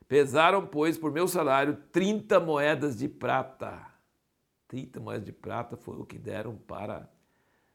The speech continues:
Judas, para ele poder trair Jesus. Olha como que é exato. Falou do jumentinho, que Jesus vai entrar. Miqueias fala de Belém, onde ele vai nascer. Sei,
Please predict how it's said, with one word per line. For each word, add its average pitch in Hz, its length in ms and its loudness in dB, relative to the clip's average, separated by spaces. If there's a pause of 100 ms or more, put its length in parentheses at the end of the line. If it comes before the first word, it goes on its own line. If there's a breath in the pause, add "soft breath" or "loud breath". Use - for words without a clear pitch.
(100)
Judas, 110 640 -10
para 101 140 -10
ele 95 100 -10
poder - 260 -12
trair 101 340 -10
Jesus. 104 720 -12 (120)
Olha 110 340 -10
como 104 300 -16
que - 120 -12
é - 40 -8
exato. 104 680 -12 (420)
Falou 98 320 -6
do 120 120 -4
jumentinho, 120 680 -8
que 87 120 -14
Jesus 98 260 -10
vai 110 140 -8
entrar. 104 580 -12 (240 soft breath)
Miqueias 113 540 -6
fala 110 240 -4
de 110 100 -6
Belém, 113 560 -6
onde 101 200 -12
ele 101 60 -12
vai 110 140 -8
nascer. 113 640 -6 (460 soft breath)
Sei, 117 320 -10